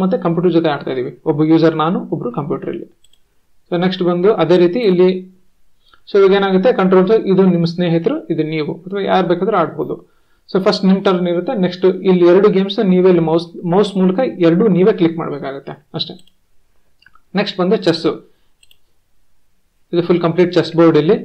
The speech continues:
So ರಾಜ, ಮಂತ್ರಿ, ಆನೆ ಇವೆಲ್ಲ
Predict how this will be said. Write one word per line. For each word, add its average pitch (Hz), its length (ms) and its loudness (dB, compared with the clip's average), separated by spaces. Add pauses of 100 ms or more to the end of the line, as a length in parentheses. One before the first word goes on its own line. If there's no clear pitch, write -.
(140)
So 175 80 2 (480)
ರಾಜ, 160 200 4 (1160)
ಮಂತ್ರಿ, 165 340 2 (520)
ಆನೆ 165 200 2 (120)
ಇವೆಲ್ಲ 160 240 2